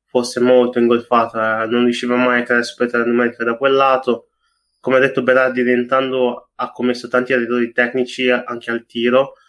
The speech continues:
Barella non mi è piaciuto per niente, perché anche lui è stato molto impreciso e anche un po' nervoso secondo me all'inizio secondo tempo,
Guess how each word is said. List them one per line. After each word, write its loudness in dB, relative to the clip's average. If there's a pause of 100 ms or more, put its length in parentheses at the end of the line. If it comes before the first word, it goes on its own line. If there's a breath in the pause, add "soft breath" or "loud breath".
(300 soft breath)
Barella 0
non 2
mi 4
è 0
piaciuto -6
per -2
niente, -2
perché -6
anche -4
lui 2
è 0
stato -2
molto 0
impreciso -2 (120)
e -4
anche 2
un 2
po' 4
nervoso 4
secondo 0
me 2
all'inizio 2
secondo -2
tempo, 0